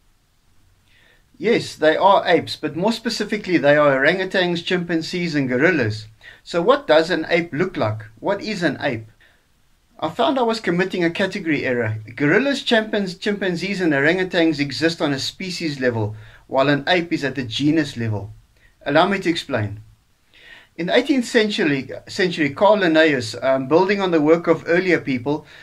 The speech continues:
realized that the ad-, identifiable characteristics of organisms could be cl-, clas-, classified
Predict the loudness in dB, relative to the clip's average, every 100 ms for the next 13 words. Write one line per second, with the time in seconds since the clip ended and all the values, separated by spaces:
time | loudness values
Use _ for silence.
0 | -20 -2 0 2 0 0 -2 0 0 0
1 | -2 -2 2 0 0 -2 2 2 2 -2
2 | -2 -2 -2 0 0 0 -2 -6 -8 -16
3 | _ _ _ _ _ _ _ -8 -6 -2
4 | 0 2 2 2 -2 -4 -2 -2 -2 -6
5 | -8 -8 -2 0 -2 -2 0 0 -2 2
6 | 2 2